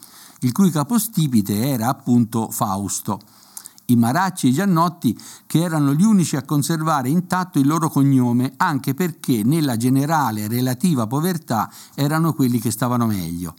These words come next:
Con la perfidia propria dei toscani, una famiglia i cui componenti erano più bassi del normale era chiamata dei Centomini, detti comunemente Centò.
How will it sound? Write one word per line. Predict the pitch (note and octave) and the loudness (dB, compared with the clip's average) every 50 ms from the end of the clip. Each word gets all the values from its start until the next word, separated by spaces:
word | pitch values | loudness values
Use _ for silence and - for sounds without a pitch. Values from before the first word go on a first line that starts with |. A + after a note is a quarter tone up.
| _ _ - - - - - - - - - _ _ _ _ - _ _ _ _ _ _ _ _ _ _ | _ _ -20 -20 -20 -20 -20 -20 -20 -20 -20 _ _ _ _ -20 _ _ _ _ _ _ _ _ _ _
Con | - - C#3 | -4 -2 0
la | D3 D#3 D3+ | 0 0 0
perfidia | - F3 E3 D3+ C3+ - A3+ A#3 F#3 F3 D#3+ C3 | 0 0 -2 -2 0 2 2 4 4 2 0 0
propria | - D#3 F3+ G3 F3 E3+ D#3+ C#3 B2+ | -2 -2 -2 -2 -2 -2 -2 -2 0
dei | C3 C#3+ C3+ | 0 0 0
toscani, | C3+ D3+ C#3 - - - G#3+ A3 A3 G3+ D#3+ B2+ B2 - | 0 -2 -2 -2 -2 -2 -2 0 2 2 4 2 2 2
una | - C#3 D3 D#3 | 2 2 4 2
famiglia | C#3+ - E3+ E3 E3+ E3+ D3 C3 A#2 A2 A2 A2 G#2 G2+ - - - | 2 2 2 2 2 4 4 2 2 2 0 0 -2 -4 -6 -6 -4
i | A#2+ A#2+ G#2+ | -2 -2 0
cui | G#2 D#3+ D#3 B2+ | 2 2 2 2
componenti | C3+ C3+ B2+ G#2+ - C3+ C#3 E3 F#3 F#3+ E3+ - - C3+ | 2 0 0 0 0 0 0 2 2 0 0 0 0 -2
erano | C#3 C3+ C3 C3 A#2 | 0 0 2 2 2
più | A#2 A#2+ A#2 | 2 0 0
bassi | B2+ D#3 D3+ - - B2 | 0 0 -2 -2 -2 0
del | A#2+ B2+ | 2 2
normale | C#3 D3+ F3 F3+ F#3 G3+ A3+ A#3 G#3+ E3+ C#3+ - - | 2 2 2 2 2 2 2 2 0 -2 -4 -4 -4
era | D#3+ E3 D#3+ D3 | -4 -2 -2 -2
chiamata | A#2+ E3+ E3+ F3 G3 A3+ A3+ F3+ F3+ E3+ | -2 -2 0 2 2 2 2 2 0 0
dei | D#3 E3+ E3+ | 0 0 0
Centomini, | - - D3 C3+ A2 - G#2+ G2 F#2 F2+ F#2 F#2 F2 E2+ F2 F#2 - - - - _ _ _ _ | 2 2 0 0 0 0 -4 -4 -2 -4 -4 -4 -4 -6 -6 -8 -12 -16 -20 -20 _ _ _ _
detti | - B2+ E3 G3 E3 - - C#3+ | -2 0 0 0 0 0 -2 -2
comunemente | B2 A#2+ C#3 D3 D#3+ E3 F3 F#3+ G#3 G3+ F#3 - - E3 D3 - - | -2 0 0 2 2 2 2 2 2 2 0 0 0 -2 -4 -4 -4
Centò. | - - D3+ B2+ - - - D#2+ - | -4 -2 -2 -2 -2 -4 -6 -10 -10